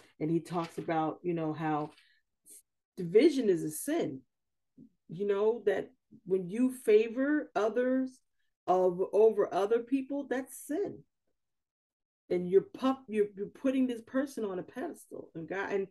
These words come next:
Paul is saying we should not be doing that. We as followers,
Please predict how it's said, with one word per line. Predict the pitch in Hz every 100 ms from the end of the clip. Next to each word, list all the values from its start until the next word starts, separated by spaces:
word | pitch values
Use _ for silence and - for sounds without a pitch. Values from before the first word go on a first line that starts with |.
| _ - -
Paul | 247 262 247
is | -
saying | 214 196
we | 208 240
should | 247 214
not | 214 -
be | 196
doing | 226 254 247 185
that. | - - _ _ _
We | 175 233 240
as | 226
followers, | - 202 226 247 208 175 165